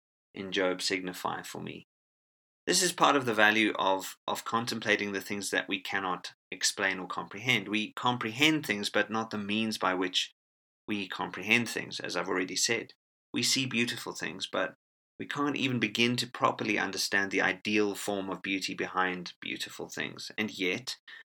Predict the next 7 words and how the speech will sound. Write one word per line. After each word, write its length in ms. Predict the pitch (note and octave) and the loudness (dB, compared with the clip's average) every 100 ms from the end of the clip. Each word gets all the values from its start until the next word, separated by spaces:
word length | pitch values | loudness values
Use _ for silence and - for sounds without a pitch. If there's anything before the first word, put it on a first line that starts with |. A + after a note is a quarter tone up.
| _ _ _ | _ _ _
it 200 | A#2 C3+ C3+ | -2 -2 -2
is 340 | C3+ D#3+ E3 C3 | 0 4 4 2
in 280 | - G#2+ | 0 -2
contemplating 800 | G2+ G#2 G2+ G2+ F#2+ F#2 F2+ F2+ | -2 -2 -2 -6 -2 -2 -2 -6
this 200 | F2 - | -4 -4
mystery, 460 | F#2 F2+ - - F2+ | -4 -4 -4 -2 -6
the, 300 | F2+ F#2 - | -4 -4 -4